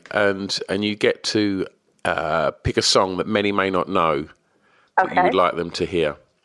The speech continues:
Speaker 2: So I'm gonna go for an artist called Paul Carreri, um, and he's again, he's kind of Americana-ish artist.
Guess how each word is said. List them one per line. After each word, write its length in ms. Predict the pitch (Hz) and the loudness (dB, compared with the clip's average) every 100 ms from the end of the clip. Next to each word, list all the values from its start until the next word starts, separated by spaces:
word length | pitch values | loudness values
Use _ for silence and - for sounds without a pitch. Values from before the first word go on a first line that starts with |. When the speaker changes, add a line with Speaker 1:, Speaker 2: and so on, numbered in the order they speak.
| _ _ _ _ _ _ _ _ _ - | _ _ _ _ _ _ _ _ _ -2
Speaker 2:
So 160 | - 233 233 226 | 4 6 6 6
I'm 200 | 233 254 | 4 4
gonna 180 | 285 | 2
go 220 | 277 254 247 | 4 4 4
for 160 | 233 | 2
an 60 | 220 | 0
artist 400 | 226 220 202 - | 2 2 0 -2
called 360 | - 208 202 - _ - _ _ | 0 2 0 -6 _ -20 _ _
Paul 320 | - 247 240 | 4 4 4
Carreri, 680 | 240 208 214 214 170 170 269 - _ _ _ - - _ - | 2 4 6 4 4 0 -2 -8 _ _ _ -20 -20 _ 2
um, 680 | 202 202 196 190 190 190 - _ - | 6 6 6 4 2 -4 -8 _ 0
and 460 | 208 202 202 196 - - | 2 4 2 -2 -6 -4
he's 640 | - 247 240 233 214 - _ _ _ _ _ _ _ _ _ _ - | 2 2 2 0 -4 -16 _ _ _ _ _ _ _ _ _ _ -2
again, 340 | 214 240 208 | 6 6 6
he's 160 | 220 208 | 0 0
kind 300 | 240 233 233 | 2 4 2
of 120 | 226 _ _ | -2 _ _
Americana-ish 1800 | 208 202 220 233 226 - 214 208 202 190 - _ _ _ _ 214 190 - | 4 6 6 6 6 4 4 4 2 -2 -6 _ _ _ _ 2 2 0
artist. 720 | 202 185 180 - 175 175 - | 4 4 4 4 2 0 -16